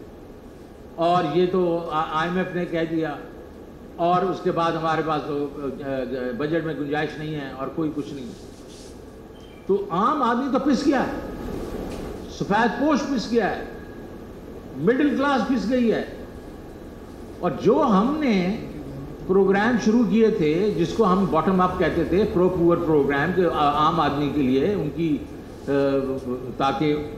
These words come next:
वो अपनी घर गृहस्थी को चला सकें, वो इन्होंने बंद कर दिए।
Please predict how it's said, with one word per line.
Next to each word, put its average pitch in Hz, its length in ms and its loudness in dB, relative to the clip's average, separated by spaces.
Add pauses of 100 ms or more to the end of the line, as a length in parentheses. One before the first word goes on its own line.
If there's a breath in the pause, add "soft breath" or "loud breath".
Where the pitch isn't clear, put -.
(120)
वो 160 160 2
अपनी 156 580 -2
घर 147 120 2
गृहस्थी 143 380 0
को 160 120 -2
चला 139 280 -2
सकें, - 420 -10 (2500)
वो 285 520 2
इन्होंने 196 260 0
बंद 123 240 -6
कर 135 80 -4
दिए। 156 280 -6